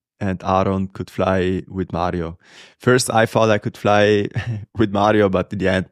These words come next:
yeah, having the icy takeoff and everything, it just seemed way, way smarter that Aaron would go on the tandem mission. He's super experienced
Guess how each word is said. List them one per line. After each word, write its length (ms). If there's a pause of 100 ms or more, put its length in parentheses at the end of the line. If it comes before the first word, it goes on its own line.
(920)
yeah, 180 (180)
having 340
the 220
icy 280
takeoff 440
and 100
everything, 500
it 160
just 280
seemed 300 (320)
way, 260
way 220
smarter 460
that 140
Aaron 680
would 160
go 200
on 120
the 60
tandem 340
mission. 240
He's 180
super 320
experienced 1000